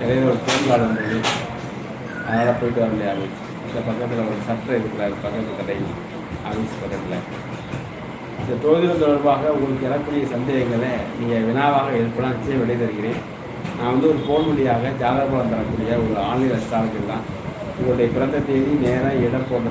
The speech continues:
தகவல்களை இந்த WhatsApp நம்பர் நைன் செவன் ஒன் ஃபைவ் ஒன் எயிட் நைன் சிக்ஸ் ஃபோர் செவன் தொண்ணூத்தி ஏழு,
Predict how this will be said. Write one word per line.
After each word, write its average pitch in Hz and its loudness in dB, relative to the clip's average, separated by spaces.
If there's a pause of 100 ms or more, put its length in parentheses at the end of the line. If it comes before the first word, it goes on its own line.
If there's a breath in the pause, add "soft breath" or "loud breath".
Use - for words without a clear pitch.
(100)
தகவல்களை 117 2 (840)
இந்த 120 2
WhatsApp 135 2
நம்பர் 113 2
நைன் 123 2
செவன் 135 2
ஒன் 117 2
ஃபைவ் 131 2
ஒன் 143 2 (120)
எயிட் 123 0
நைன் 131 2
சிக்ஸ் - -4
ஃபோர் 127 0
செவன் 107 0
தொண்ணூத்தி 131 0 (100)
ஏழு, 131 0